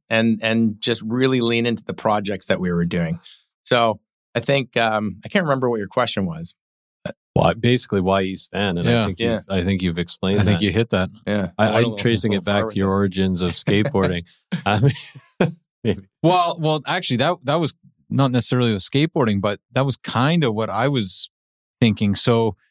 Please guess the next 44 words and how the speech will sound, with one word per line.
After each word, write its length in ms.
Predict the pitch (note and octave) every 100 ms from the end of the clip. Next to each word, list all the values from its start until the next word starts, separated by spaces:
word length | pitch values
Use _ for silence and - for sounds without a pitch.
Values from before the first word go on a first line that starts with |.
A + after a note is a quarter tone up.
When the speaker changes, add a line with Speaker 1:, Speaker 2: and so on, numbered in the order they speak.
| _ _ _
Speaker 3:
I 100 | A2+
guess 260 | A2 A#2+ -
you 100 | A2
look 260 | A2 D#3+ E3
at 80 |
East 200 | C3+ B2+
Van, 260 | A#2 G#2+ G#2+
you 180 | G#2 G2+
realize, 380 | G#2+ A2 G2+ F#2+
okay, 200 | - G2
this 200 | G2+ -
is, 180 | G2 G2+
like, 220 | F#2 -
got 240 | G2 F2+
the 80 | G2+
energy, 760 | G#2+ A#2 G#2+ G2 G#2 G2+ G2 G#2 _ -
all 220 | A2+ A2+
the 100 | G#2
things 320 | - A2 G2+
that 140 | G2 F#2+
are 140 | F#2+
really 240 | G2 G2 G2
exciting 560 | - G#2 G2 G2+ G2
and, 220 | F#2 F#2 -
and 120 | G2
I 100 | F#2+
can 180 | G2 F2+
get 180 | F#2 - _ _
really 160 | A2+ G2
excited 420 | F#2+ B2+ A2+ G2
about. 360 | F2+ F#2 F#2+ E2+ _ _ _ _ _ -
I 80 | A#2
know 80 |
you 140 | C#3 A2
used 300 | A#2 G3 -
to 60 |
live 160 | B2 F#2+
in 80 | F#2+
East 220 | F#2+ -
Van. 260 | G2 F#2 A2
Was, 400 | A2+ A#2 A2+ - -
how 240 | - D#3
do 80 | G3+
you, 420 | G3 F#3+ F3+ E3